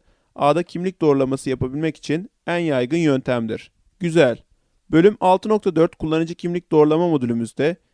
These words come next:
birçok şey yer alıyor. Karma, çap oluşturma ve P K I oluşturma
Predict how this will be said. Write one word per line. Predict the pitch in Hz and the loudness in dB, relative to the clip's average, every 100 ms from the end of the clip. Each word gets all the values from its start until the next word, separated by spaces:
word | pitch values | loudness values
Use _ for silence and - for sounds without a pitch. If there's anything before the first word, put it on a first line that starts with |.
| _ - | _ -6
birçok | 185 - 147 | -6 -2 -4
şey | - 147 170 | -2 -4 0
yer | 147 | 0
alıyor. | 127 117 113 - _ _ _ _ _ - | 0 -2 -4 -10 _ _ _ _ _ -2
Karma, | 165 175 135 123 143 _ _ - | 2 2 0 -4 -8 _ _ -8
çap | 175 175 - | -4 -4 -4
oluşturma | 156 135 - 120 120 131 - | -6 -6 -8 -8 -6 -6 -6
ve | 151 156 | -8 -8
P | 156 | -10
K | 147 170 175 | -8 -4 -2
I | |
oluşturma | 147 123 - 113 117 120 | -2 -6 -10 -10 -8 -8